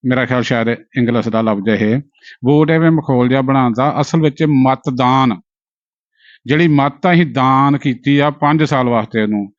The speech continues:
ਤੇ ਜੇ ਪੰਜ ਸਾਲ ਉਹ ਸਾਡੀ ਮੱਤ ਵਰਤ ਕੇ ਸਾਡੇ ਨਾਲ ਧੋਖਾ ਕਰਦਾ, ਤੇ ਇਹ ਤੋਂ ਵੱਡਾ ਧੋਖੇਦਾਰ ਹੋਰ ਬੰਦਾ ਕੀ ਹੋ ਸਕਦਾ? ਸੋ ਮੈਂ ਆਪਣੇ, ਮਤਲਬ, ਜਿੰਨੇ ਕਿਸਾਨ ਵੀਰ ਜਾਂ ਜਿੰਨੇ ਵੀ ਮੱਤ ਦਾਨ ਕਰਨ ਵਾਲੇ ਮਤਦਾਤਾ ਹੈਗੇ ਆ, ਸਾਰਿਆਂ ਨੂੰ ਮੇਰੀ ਬੇਨਤੀ ਹੈਗੀ ਆ,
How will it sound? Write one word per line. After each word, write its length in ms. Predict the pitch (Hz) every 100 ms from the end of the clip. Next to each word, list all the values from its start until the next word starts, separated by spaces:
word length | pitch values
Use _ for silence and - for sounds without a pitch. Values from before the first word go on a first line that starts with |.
| - _ -
ਤੇ 100 | 165
ਜੇ 320 | 135 156 175
ਪੰਜ 380 | 175 151 156 160
ਸਾਲ 300 | - 143 156
ਉਹ 60 |
ਸਾਡੀ 300 | 151 143 151
ਮੱਤ 320 | 147 123 127 147
ਵਰਤ 160 | 139
ਕੇ 220 | 127 143
ਸਾਡੇ 220 | 135 135 131
ਨਾਲ 120 | 139
ਧੋਖਾ 380 | 147 120 113 117
ਕਰਦਾ, 300 | 123 127 139
ਤੇ 100 | 143
ਇਹ 60 |
ਤੋਂ 180 | 131 143
ਵੱਡਾ 240 | 131 117
ਧੋਖੇਦਾਰ 680 | 120 - 127 - 113 117 123
ਹੋਰ 260 | 120 113 110
ਬੰਦਾ 300 | 110 117 110
ਕੀ 280 | - 139
ਹੋ 160 | 127 107
ਸਕਦਾ? 320 | 101 110 131 139 - -
ਸੋ 180 | - 147
ਮੈਂ 240 | 131 120
ਆਪਣੇ, 360 | 117 110 120 120
ਮਤਲਬ, 340 | 117 110 110
ਜਿੰਨੇ 420 | 107 107 120 127 123
ਕਿਸਾਨ 540 | 113 113 110 113 117
ਵੀਰ 260 | 110 117 113
ਜਾਂ 140 | 123
ਜਿੰਨੇ 600 | 110 113 110 117 127 131
ਵੀ 600 | 113 104 104 120 135 104 _ _ _ 120
ਮੱਤ 300 | 123 127 120
ਦਾਨ 320 | 120 117 113
ਕਰਨ 300 | 110 107 107
ਵਾਲੇ 280 | 104 110 107
ਮਤਦਾਤਾ 680 | 107 107 104 107 101 110
ਹੈਗੇ 260 | 107 98 107
ਆ, 100 | 127
ਸਾਰਿਆਂ 360 | - 110 113
ਨੂੰ 120 | 113 110
ਮੇਰੀ 220 | 104 107
ਬੇਨਤੀ 560 | - 107 117 110 139
ਹੈਗੀ 240 | 131 113 113
ਆ, 220 | 131